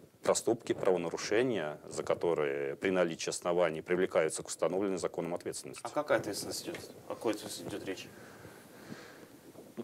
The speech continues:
Speaker 1: Ну
Speaker 2: что,
Speaker 1: вот,
Speaker 2: штрафы это или что?
Speaker 1: э, да, я уже сказал, что существует административная ответственность, да, за ненадлежащее исполнение либо неисполнение обязанностей по воспитанию, обучению, содержанию своих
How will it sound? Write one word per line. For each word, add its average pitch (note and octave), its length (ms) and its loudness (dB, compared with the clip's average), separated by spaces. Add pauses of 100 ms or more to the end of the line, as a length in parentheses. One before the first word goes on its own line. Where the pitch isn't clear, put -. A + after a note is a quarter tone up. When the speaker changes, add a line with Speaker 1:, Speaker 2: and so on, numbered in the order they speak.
(120)
Speaker 1:
Ну A2+ 60 2
Speaker 2:
что, B2+ 100 10
Speaker 1:
вот, C3+ 140 10
Speaker 2:
штрафы A#2 500 4
это G2+ 160 -4
или G2 160 0
что? F#2 320 -2
Speaker 1:
э, E2 180 -2
да, F#2+ 260 6
я G#2 200 6
уже G#2+ 380 6
сказал, C#3+ 420 4
что D#2+ 440 2
существует E2+ 540 2
административная A#2+ 760 4
ответственность, G#2+ 540 0
да, B2 220 4
за F#2+ 160 2
ненадлежащее F#2+ 680 4
исполнение F2+ 680 4
либо E2+ 260 0
неисполнение E2+ 640 2
обязанностей D2+ 580 -2
по - 120 2
воспитанию, G2 600 2
обучению, G#2+ 500 -2
содержанию G#2 600 0
своих F2+ 400 2